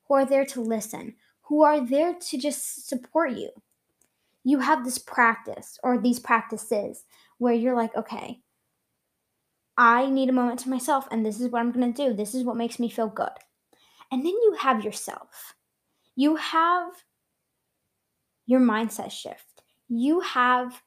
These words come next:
you. You have this higher version of yourself that you're working towards, that you know that if you get through this challenge, you will come out stronger. You will come out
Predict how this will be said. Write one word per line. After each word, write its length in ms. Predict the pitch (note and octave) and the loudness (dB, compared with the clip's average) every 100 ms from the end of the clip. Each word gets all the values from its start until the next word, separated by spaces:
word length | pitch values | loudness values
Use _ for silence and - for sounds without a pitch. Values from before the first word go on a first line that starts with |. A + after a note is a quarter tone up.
| _ _ _ _ _ _ _ _ _ - | _ _ _ _ _ _ _ _ _ -8
you. 280 | A3+ - - _ _ _ A#3+ | -6 -6 -12 _ _ _ 0
You 120 | E4+ | 2
have 240 | F#4 G#4 | 4 0
this 100 | D4+ | -2
higher 380 | - C4+ C#4 C4+ | -4 2 2 2
version 340 | A3+ A3 A3+ | 0 -2 -4
of 80 | A3 | -4
yourself 340 | A3 A3 A3 A3 | -4 -4 -8 -6
that 200 | G#3 G#3 | -6 0
you're 180 | C4+ | 2
working 340 | C4 B3 B3 A3+ | 2 0 -2 -6
towards, 440 | - G#3 G#3 G#3 | -6 -4 -4 -4
that 100 | A3 | -6
you 240 | A#3 A3+ C4+ | -2 0 2
know 360 | C4 A3+ A3+ | 0 0 -2
that 220 | A3+ A3 - - - _ | -2 -6 -8 -20 -20 _
if 120 | A#3 | -6
you 360 | A3 G3+ A#3+ D#4 | -4 0 0 2
get 160 | E4 | 2
through 160 | D#4 C#4+ | 0 0
this 160 | C4 C4 | -2 -4
challenge, 400 | - C4 B3+ B3 - | -6 -2 0 -2 -6
you 300 | G3+ A3 C#4 | -2 2 4
will 100 | C#4+ | 4
come 180 | C#4+ | 2
out 160 | A#3+ G#3 | -4 -4
stronger. 520 | - D#3 A3 - - - _ - | -8 -8 -8 -10 -10 -12 _ 0
You 180 | A#3+ | 6
will 140 | D#4+ F4 | 6 6
come 180 | E4+ C#4+ | 4 0
out 220 | B3+ | 0